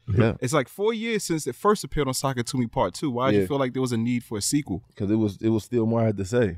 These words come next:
Speaker 2: Oh, okay.
Speaker 1: They didn't know about me parking a rental in a garage and finding a tuck spot.
Speaker 2: <laughs>
Speaker 1: They, they didn't, I didn't get to tell them all that. You know what I'm
Speaker 2: Mm.
Speaker 1: saying? So, you know, I feel like on this project, I wanted to reach every,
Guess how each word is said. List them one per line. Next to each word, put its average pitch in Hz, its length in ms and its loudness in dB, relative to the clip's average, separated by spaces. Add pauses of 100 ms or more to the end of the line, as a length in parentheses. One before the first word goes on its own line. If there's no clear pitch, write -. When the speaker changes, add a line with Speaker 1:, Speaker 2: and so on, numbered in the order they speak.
Speaker 2:
Oh, 98 180 0
okay. 92 240 -8 (920)
Speaker 1:
They 101 80 -2
didn't 101 140 2
know 113 80 2
about 107 240 0
me 104 100 0
parking 101 320 0
a 92 60 0
rental 98 320 2
in 92 60 2
a 90 40 2
garage 92 400 2
and 87 100 -4
finding 92 320 2
a 87 60 0
tuck 92 300 0
spot. 95 400 -2
Speaker 2:
<laughs> - 40 -20 (760)
Speaker 1:
They, 101 320 2
they 101 160 2
didn't, 104 160 0
I 92 120 -2
didn't 104 140 2
get 101 120 0
to 98 60 -6
tell 120 200 0
them 117 160 2
all 95 180 0
that. - 220 -4
You 104 140 2
know 101 80 4
what 98 80 4
I'm 98 60 -2
Speaker 2:
Mm. 95 40 -6
Speaker 1:
saying? 98 200 0
So, 98 160 0
you 98 160 2
know, 101 280 0 (380)
I 101 100 0
feel 107 120 0
like 98 120 2
on 95 120 0
this 107 120 0
project, 113 420 0
I 98 60 2
wanted 104 260 2
to 95 60 0
reach 98 280 2
every, 101 460 0